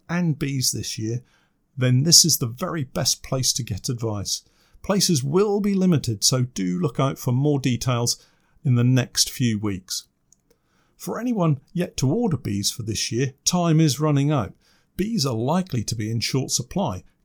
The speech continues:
given the current ban on the importation of bees from the E U other than queens.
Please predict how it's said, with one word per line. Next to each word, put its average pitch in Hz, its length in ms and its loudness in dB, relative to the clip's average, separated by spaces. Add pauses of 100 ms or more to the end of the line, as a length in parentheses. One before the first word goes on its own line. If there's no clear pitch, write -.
(180)
given 170 280 2
the 123 60 2
current 185 500 0
ban 120 260 -2
on 123 140 0
the 131 100 2
importation 131 800 0
of 107 120 -6
bees 127 300 0
from 117 240 -2
the 113 260 -6
E 147 100 0
U 117 500 -2 (260)
other 120 240 2
than 104 240 -2
queens. 95 540 -2